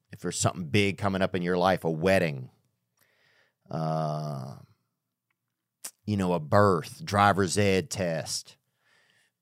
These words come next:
uh, you know, gun safety or whatever.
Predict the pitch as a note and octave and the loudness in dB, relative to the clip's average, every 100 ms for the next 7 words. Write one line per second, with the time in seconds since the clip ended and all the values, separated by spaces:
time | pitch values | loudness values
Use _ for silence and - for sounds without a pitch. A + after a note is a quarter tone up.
0 | - E2+ E2+ E2+ E2 D#2 D2 C#2 - - | -14 -10 -8 -6 -8 -8 -10 -14 -16 -20
1 | _ _ _ _ _ _ _ _ _ _ | _ _ _ _ _ _ _ _ _ _
2 | _ _ _ _ _ _ _ _ - F2+ | _ _ _ _ _ _ _ _ -8 -6
3 | F2 D2+ G#2+ G2+ G2 - G#2+ G2 F2+ - | -6 -2 0 0 0 0 2 2 0 -4
4 | E2+ D#2 E2 D#2+ C2+ - | -4 -2 0 0 0 -6